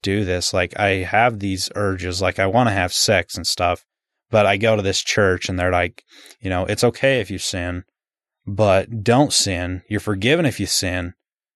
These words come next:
but don't sin.'" And I'm like,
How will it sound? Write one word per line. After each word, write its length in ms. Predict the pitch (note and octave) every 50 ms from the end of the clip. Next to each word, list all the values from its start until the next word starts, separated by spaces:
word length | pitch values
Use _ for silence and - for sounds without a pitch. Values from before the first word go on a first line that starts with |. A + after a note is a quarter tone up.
| _ _ _ _ _ _ _ _ _ _ -
but 380 | A2 F#2+ - A2+ G#2 G2 G2
don't 240 | G2+ A#2 A2 G#2 -
sin.'" 600 | - - - C3+ C3 A#2 G2 F2+ F2+ F2+ F#2 - -
And 440 | - A2 G#2 G2+ G2 G2 F#2+ F#2+ -
I'm 180 | - G#2 G2+ G2
like, 300 | F#2+ G2 G2 F2+ - -